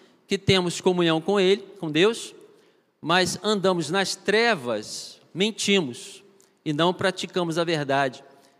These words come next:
Se, porém, andarmos na luz, como Ele está na luz, temos o quê? Comunhão. Uns com os outros. E o sangue de Jesus, seu Filho,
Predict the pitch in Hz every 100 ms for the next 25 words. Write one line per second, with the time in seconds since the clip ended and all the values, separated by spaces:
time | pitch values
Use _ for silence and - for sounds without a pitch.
0 | _ _ _ _ - - - 208 233 226
1 | 226 190 156 131 - 151 156 170 185 170
2 | 151 147 156 160 196 185 175 135 113 -
3 | - - _ _ _ - 156 - 196 226
4 | 190 151 156 139 143 160 175 165 - -
5 | - _ _ - 208 202 175 226 285 294
6 | - - - _ _ _ _ _ _ _
7 | _ - 147 160 95 - _ _ _ _
8 | _ _ _ _ _ - - - _ _
9 | _ 175 240 330 - - 214 285 - -
10 | - 170 127 160 180 147 - - - -
11 | - _ _ _ _ _ - 156 147 -
12 | 220 220 202 196 190 156 156 175 180 -
13 | - - - _ _ _ - - 208 202
14 | - 160 160